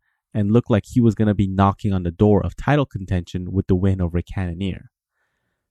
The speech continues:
Cannonier has slimmed down and looks like a different person at one eighty-five,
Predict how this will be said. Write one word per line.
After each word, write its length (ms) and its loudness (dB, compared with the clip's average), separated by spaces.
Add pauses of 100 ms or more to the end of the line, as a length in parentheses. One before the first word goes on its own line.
(160)
Cannonier 420 0
has 140 -2
slimmed 440 -4
down 400 0 (340)
and 220 2
looks 180 0
like 160 0
a 80 -2 (100)
different 380 0
person 460 0
at 100 -2
one 220 -2
eighty-five, 560 -6